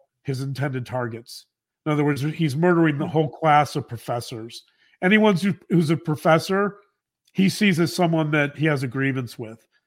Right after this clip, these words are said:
And so murder by proxy is essentially taking this class of professors that he sees who wronged him,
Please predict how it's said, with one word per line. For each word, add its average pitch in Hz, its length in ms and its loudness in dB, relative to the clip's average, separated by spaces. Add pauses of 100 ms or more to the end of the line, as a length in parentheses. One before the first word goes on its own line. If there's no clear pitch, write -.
(240)
And 135 120 -6
so 175 120 0
murder 196 240 4
by 190 160 6
proxy 165 640 2
is 147 140 2
essentially 160 760 2 (320)
taking 180 400 0
this 156 200 -4
class 175 640 4
of 156 100 -2
professors 147 600 -2
that 143 120 -2
he 143 100 0
sees 143 360 -4
who 147 100 -2
wronged 143 440 0
him, 139 380 -4